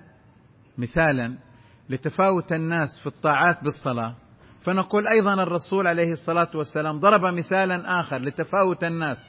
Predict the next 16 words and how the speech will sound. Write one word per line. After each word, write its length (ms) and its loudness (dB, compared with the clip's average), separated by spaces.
في 120 0
الإيمان 480 0
والطاعات 680 4
في 80 -8
الصدقة. 540 -2
انظروا 340 2
لما 260 0
ذكر 360 0
الرسول 340 -4
صلى 240 -4
الله 380 0
عليه 320 -4
وسلم 580 -4
الصحابة، 680 -4
بأي 320 2
طريقة 640 0